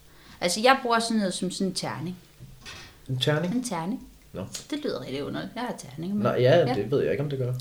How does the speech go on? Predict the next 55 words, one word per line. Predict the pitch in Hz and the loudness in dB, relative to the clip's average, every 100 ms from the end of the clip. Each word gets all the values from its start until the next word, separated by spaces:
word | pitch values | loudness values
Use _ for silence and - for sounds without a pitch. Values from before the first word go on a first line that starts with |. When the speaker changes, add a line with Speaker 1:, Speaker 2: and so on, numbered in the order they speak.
| - | -6
Speaker 1:
Og | 262 | -2
så | 269 277 | 2 4
tænker | 339 302 | 6 10
jeg | 285 | 10
nogle | 262 | 12
gange, | 254 262 | 10 10
når | 233 | 6
der | 220 | 4
sker | - 262 254 | 4 4 4
et | 220 | 4
eller | 226 190 | 4 4
andet, | 185 220 | 2 0
som | 208 196 | 2 2
er | |
uventet | 190 214 175 175 | 4 2 2 0
for | |
mig, | 165 165 | 2 4
hvor | 190 | 4
jeg | 175 | 2
tænker, | 165 147 | 0 -2
lige | 165 214 | 0 0
om | 170 | 0
lidt, | 151 - | -2 -6
så | - 202 196 - - _ - - - - - - - - - - - | -6 -6 -8 -12 -20 _ -20 -20 -20 -20 -20 -20 -20 -20 -20 -10 -2
mister | 190 - 185 | 0 2 4
jeg | 165 170 - - - - - - - - - - - | 6 4 2 -10 -18 -20 -12 -12 -10 -16 -20 -20 -6
besindelsen | 202 196 143 - | -2 0 0 0
et | 180 | 2
øjeblik. | 139 147 143 139 - - - - | 2 2 0 -4 -10 -20 -20 -16
Så | - 294 | -6 2
tænker | 302 247 | 6 8
jeg, | 214 202 | 8 8
når | |
jeg | 190 | 8
slår | 196 175 | 8 4
lidt | 165 160 | 4 0
terning, | 151 151 | 0 0
så | 185 | 0
har | - | 0
jeg | - | 0
seks | - 151 - | -2 -4 -4
valg, | - - | -6 -4
ikke? | 208 - - - - - - - - | -6 -8 -16 -20 -20 -20 -20 -18 -6
Speaker 2:
Ja. | 107 | -4
Speaker 1:
Jeg | 98 | -2
kan | 196 | 0
lige | 180 175 | 0 0
stoppe | 180 165 | 4 4
op | 156 170 | 4 0
og | |
tænke | 165 165 165 | -2 -2 0
lidt | 160 | 0
og | 160 | 0
tænke, | 165 | -2
"Nå, | 160 | -2